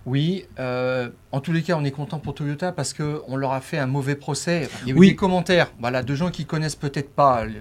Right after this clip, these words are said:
Speaker 1: voilà, le, l'endurance ou les
Speaker 2: Ouais,
Speaker 1: conditions.
Speaker 2: c'est des raccourcis.
Speaker 1: L-, voilà, l'in-, l'investissement qu'ils ont, qu'ils ont mis dans cette, dans cette course, et puis ils se sont retrouvés à partir de deux mille dix-huit, le seul grand constructeur, ils n'y pouvaient rien.
Speaker 2: Ouais,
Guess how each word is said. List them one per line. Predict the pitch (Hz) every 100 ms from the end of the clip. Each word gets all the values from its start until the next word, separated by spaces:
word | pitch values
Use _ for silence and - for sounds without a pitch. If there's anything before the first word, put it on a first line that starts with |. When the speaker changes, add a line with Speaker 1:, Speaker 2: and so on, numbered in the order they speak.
| 113
Speaker 1:
voilà, | 110 104
le, | 107 - - -
l'endurance | 131 151 147 147 156 165 190 185
ou | 151
les | 139
Speaker 2:
Ouais, | 110
Speaker 1:
conditions. | 107 120 -
Speaker 2:
c'est | -
des |
raccourcis. | 139 143 135 - 170 -
Speaker 1:
L-, | 135 151
voilà, | 151 135
l'in-, | 135 175 180
l'investissement | 143 165 202 202 202 - 220 196
qu'ils | 170 139
ont, | 151 135
qu'ils | - 131
ont | 139 123 - 131
mis | 180
dans | 151 143
cette, | - 139 139
dans | 135 131
cette | 147 139
course, | 254 262 -
et |
puis | 131 156
ils |
se | -
sont | 143
retrouvés | - 147
à | 160 131
partir | - - 139
de | 143
deux | 143
mille | 147
dix-huit, | 143 151 175
le | 143
seul | 135 202
grand | 135 156
constructeur, | 151 - 147 220 262 - - - - -
ils | 120
n'y | 127
pouvaient | - 127
rien. | 120 147 269
Speaker 2:
Ouais, | 135